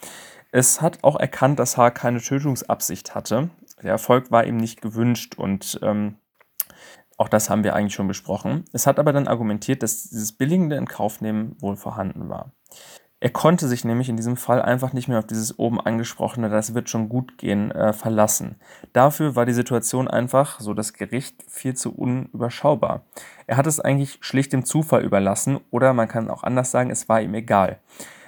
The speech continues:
Das Gericht hat sich auch auf Aussagen eines, äh, H-, eines Verkehrspsychologen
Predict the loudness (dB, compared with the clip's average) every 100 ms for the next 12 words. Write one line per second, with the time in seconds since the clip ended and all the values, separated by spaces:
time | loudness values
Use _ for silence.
0 | -6 -4 0 0 2 2 2 2 -4 -6
1 | 2 4 4 0 2 2 2 0 0 0
2 | -2 -2 -4 -2 2 4 4 2 -4 0
3 | 4 6 4 2 0 0 -6 0 0 0
4 | -8 -6 -2 0 0 -2 -4